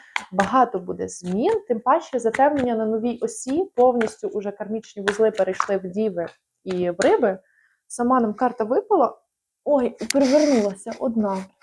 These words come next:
Я її візьму, нехай вона буде, мені подобається. Вісім жезлів. Вісім жезлів — це про рух. Місяць буде дуже швидкий і багато чого прийдеться вам робити, дорогі козороги.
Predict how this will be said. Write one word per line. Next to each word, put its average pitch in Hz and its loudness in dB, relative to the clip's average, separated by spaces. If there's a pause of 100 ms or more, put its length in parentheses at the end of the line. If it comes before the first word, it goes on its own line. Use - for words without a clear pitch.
(880)
Я 233 0
її 202 -2
візьму, 220 -4 (960)
нехай 214 0
вона 196 -2 (120)
буде, 247 -2 (300)
мені 214 -8
подобається. 185 -2 (720)
Вісім 262 0 (140)
жезлів. - -2 (360)
Вісім 285 -4
жезлів — 294 -2
це 262 2
про 226 2
рух. 233 2
Місяць 226 -4
буде 196 -2
дуже 220 -2
швидкий 202 -6 (240)
і 220 -4
багато 226 2
чого 214 0
прийдеться 208 -2
вам 208 -2
робити, 185 -2
дорогі 185 -10
козороги. 196 0